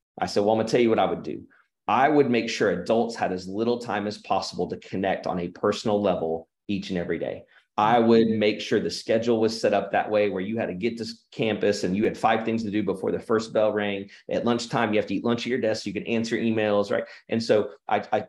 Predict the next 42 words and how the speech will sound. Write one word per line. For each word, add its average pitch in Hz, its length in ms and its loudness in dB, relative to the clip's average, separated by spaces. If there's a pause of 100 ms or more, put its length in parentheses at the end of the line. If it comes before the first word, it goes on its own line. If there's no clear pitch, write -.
and 117 100 0
I 113 80 2
talk 113 160 0
about 101 200 0
students 123 360 -4
would 107 100 -4
be 110 120 2
walk 107 280 2
around 113 120 0
in 98 140 -6
cliques 113 400 0
and 110 100 -4
little 110 160 -2
groups 113 300 -2
and 117 80 -2
not 110 160 -2
interact. 107 340 0
The 110 100 -4
arts 117 200 0
people 113 240 -4
wouldn't 104 220 -2
a-, 104 180 -8
interact 107 400 -2
with 104 160 -6
the, 95 220 0 (260)
um, 95 240 -4
athletic 110 420 0
people, 113 320 2
you 110 120 -2
know, 110 180 0
and 110 100 0
all 107 60 0
this 107 160 -2
other 107 120 0
stuff. 107 280 -4 (400)
And 117 180 2
guess 180 180 2
what 202 120 2
we've 175 120 2
done 170 120 2
in 135 100 0
schools? - 720 -6